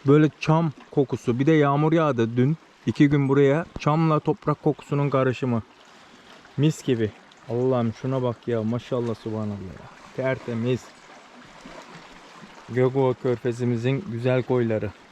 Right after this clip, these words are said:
Gökova Körfezi'nin en, onun için en çok, e, tercih edilen koylardan birisidir. Şey, körfezlerden birisidir. Çok güzel koyları vardır.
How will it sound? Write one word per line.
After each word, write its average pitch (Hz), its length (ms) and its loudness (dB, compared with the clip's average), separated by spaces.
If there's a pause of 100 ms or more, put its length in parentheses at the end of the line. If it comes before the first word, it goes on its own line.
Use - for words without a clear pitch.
(140)
Gökova 139 360 2
Körfezi'nin 139 600 -2 (100)
en, 156 160 -2 (880)
onun 147 200 2
için 165 300 -2
en 160 240 -2
çok, 165 220 0 (460)
e, 131 460 2 (480)
tercih 139 360 2
edilen 143 320 -2
koylardan 135 560 0
birisidir. 131 420 -4 (800)
Şey, 127 200 2
körfezlerden 131 840 0
birisidir. 139 560 -4
Çok 143 200 -2
güzel 131 220 0
koyları 127 440 -2
vardır. 104 320 -4